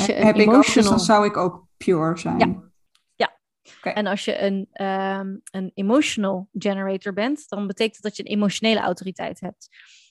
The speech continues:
Speaker 2: Als je een splenic projector bent,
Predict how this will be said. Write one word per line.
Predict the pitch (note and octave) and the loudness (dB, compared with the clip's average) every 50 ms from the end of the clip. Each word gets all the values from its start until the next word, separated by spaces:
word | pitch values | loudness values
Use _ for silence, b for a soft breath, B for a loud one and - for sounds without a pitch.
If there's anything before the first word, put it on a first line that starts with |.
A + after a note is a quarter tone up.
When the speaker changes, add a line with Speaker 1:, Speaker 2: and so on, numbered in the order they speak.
| b _ | b _
Speaker 2:
Als | - G3+ A3 A3 - - | -2 -2 -2 -2 0 -2
je | A3+ - | -2 0
een | - G#3+ G#3 G3+ | 0 0 0 0
splenic | F#3+ - - - - A#3 A#3 B3 A#3+ A3+ G3 - _ | -2 -4 -8 -4 0 2 2 2 2 0 -2 -4 _
projector | - G#3 G3 F3+ F3 A3+ D4 - - - G#3 G3+ F3 | -8 -8 -6 -2 0 -2 -2 -2 -4 -8 -6 -6 -4
bent, | F#3+ F#3+ F#3+ B3 D#4+ F4+ - - | -6 -6 -4 -6 -8 -8 -10 -20